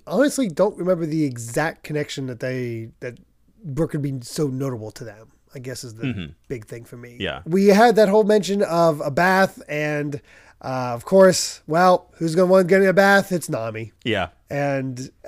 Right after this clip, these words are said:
Speaker 1: you know how we commended the last set of chapters about, like, "Oh man, Nami had a bath scene with no, no fan service." Nah,
Speaker 2: Yeah.
Speaker 1: welcome to all
Speaker 2: Yeah.
Speaker 1: the fan service.
Speaker 2: I think this might actually be in the running for the worst scene in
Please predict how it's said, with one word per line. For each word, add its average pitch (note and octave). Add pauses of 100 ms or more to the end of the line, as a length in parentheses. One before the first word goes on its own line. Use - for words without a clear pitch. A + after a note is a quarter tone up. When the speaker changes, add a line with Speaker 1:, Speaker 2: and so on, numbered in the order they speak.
(100)
Speaker 1:
you B3
know C4+
how B3
we A3
commended F#3
the C#3+
last C#3
set F3
of D3+
chapters D#3
about, C#3
like, F#3
"Oh G3
man, C#3+
Nami F3
had E3+
a D#3
bath D#3
scene D3+
with C3+ (380)
no, B2
no D#3+
fan C4+
service." B2 (520)
Nah, E3+
Speaker 2:
Yeah. F3 (400)
Speaker 1:
welcome G#3
to F#3
all F3
Speaker 2:
Yeah. E3+
Speaker 1:
the D#3
fan D3
service. D3
Speaker 2:
I G3+
think D4+
this E3
might G#3
actually D3
be E3+
in C3
the A2+
running G2+
for G2+
the F2
worst E2+
scene D#2
in D#2